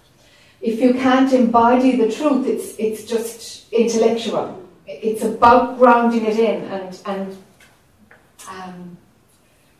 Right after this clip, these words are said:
bringing it here, integrating it with your normal self,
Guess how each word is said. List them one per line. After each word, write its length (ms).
bringing 320
it 120
here, 460
integrating 720
it 140
with 140
your 100
normal 500
self, 640